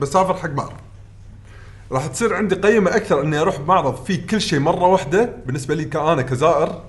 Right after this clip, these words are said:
مو أنا كميديا، ميديا لأن مو الشركة صارفة علي إني أروح أغطي ميديا،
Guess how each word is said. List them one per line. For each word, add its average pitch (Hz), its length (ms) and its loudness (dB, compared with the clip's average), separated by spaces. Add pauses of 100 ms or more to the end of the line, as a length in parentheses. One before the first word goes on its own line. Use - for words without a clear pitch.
(440)
مو 180 300 0
أنا 180 80 4
كميديا، 143 580 0 (100)
ميديا 202 280 -2
لأن 226 240 0
مو 220 280 0
الشركة 240 420 4
صارفة 170 320 0
علي 170 220 2
إني 147 140 -2
أروح 139 220 0
أغطي 131 280 -2
ميديا، 101 280 -4